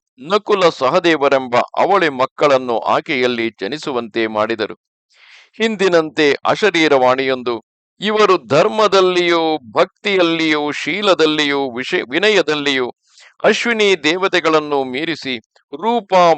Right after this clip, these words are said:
ಬಲ ಗುಣಗಳಿಂದ ಮೇಲೆನಿಸುವರು" ಎಂದಿತು.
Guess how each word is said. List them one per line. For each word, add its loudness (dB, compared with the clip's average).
ಬಲ 4
ಗುಣಗಳಿಂದ 0
ಮೇಲೆನಿಸುವರು" 0
ಎಂದಿತು. -6